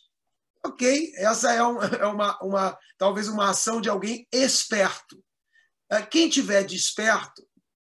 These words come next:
vai buscar, talvez, uma pequena mudança em si mesmo, pequenas, pequenas coisas que têm uma potência enorme de transformar realidades. E, eh,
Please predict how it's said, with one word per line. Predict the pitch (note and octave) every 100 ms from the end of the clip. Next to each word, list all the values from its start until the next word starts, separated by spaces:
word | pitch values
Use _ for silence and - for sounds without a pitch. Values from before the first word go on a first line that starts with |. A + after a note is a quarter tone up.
| _
vai | D3+ F3 A#3+
buscar, | A3 A3 F#3+ - G3+ G3
talvez, | G3 F3+ F3+ G#3 G3 - - _ _ _ _ -
uma | G#3 A3+
pequena | A#3 G#3+ A3+ B3 A#3+
mudança | G#3 F#3+ F#3+ -
em | F#3+
si | - G3
mesmo, | E3+ D#3+ E3 D3+ E3
pequenas, | - G#3 G#3 D3 - - -
pequenas | F#3+ - A#3 C#4+ C#4 -
coisas | - G#3 G3 F#3 A3+ - - _ _ _ -
que | G3
têm | A#3
uma | A#3+ A3+ G#3
potência | G#3+ G#3 G#3 G3+ A3+ -
enorme | A#3+ A3+ A3 A3+ G3+ A3
de | F#3+ F#3+
transformar | F#3+ F#3 F#3 F3 F3
realidades. | E3 E3+ D3+ D3+ D#3+ E3+ E3+ - - _ _ _ _
E, | - G3+ G#3 G3+
eh, | G3 G3 F#3 F#3